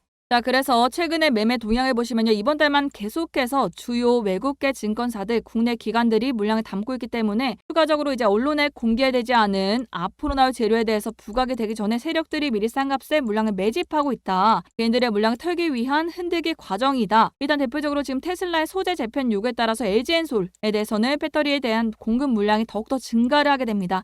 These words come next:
그에 따라서 양극재, 또 에코프로의 협업, 그런 수주 부분이 더욱더 부각이 되기 전 시점이라는 거죠.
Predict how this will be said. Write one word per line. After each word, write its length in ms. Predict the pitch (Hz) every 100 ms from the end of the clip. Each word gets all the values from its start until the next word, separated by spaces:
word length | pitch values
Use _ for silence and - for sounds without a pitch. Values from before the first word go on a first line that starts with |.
| _
그에 80 | 233
따라서 480 | 226 226 214 - 285
양극재, 520 | 190 214 240 196 175 _ -
또 60 | 233
에코프로의 420 | 214 240 254 208
협업, 360 | 294 330 190 - -
그런 180 | 220
수주 360 | 233 370 370 370
부분이 380 | 320 262 269 302
더욱더 340 | 233 208 240 -
부각이 520 | - 220 196 180 262
되기 200 | 254 214
전 140 | 214
시점이라는 560 | 220 - 262 247 226 226
거죠. 320 | 202 185 185